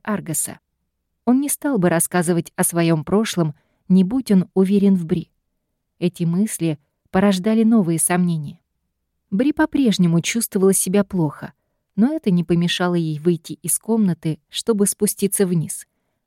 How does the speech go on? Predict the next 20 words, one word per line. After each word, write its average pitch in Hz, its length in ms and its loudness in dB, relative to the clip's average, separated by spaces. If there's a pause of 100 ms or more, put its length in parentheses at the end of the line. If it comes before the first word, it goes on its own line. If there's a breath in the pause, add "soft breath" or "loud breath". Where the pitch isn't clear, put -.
Кости - 380 -2
ныли 208 480 0
от 208 160 -4
сильной 220 340 2
нагрузки. 214 720 0 (760)
Когда 208 300 0
Бри 277 240 -2
закрыла 180 420 2
за 165 100 -2
собой 170 380 0
дверь 175 400 -6 (180)
и 202 60 -2
повернулась 214 720 0
в - 60 -8
сторону 175 440 0
лестницы, 165 640 -2 (400)
ее 175 300 2
настигла 233 640 0 (100)
неожиданное 208 680 2
препятствие. 180 760 -4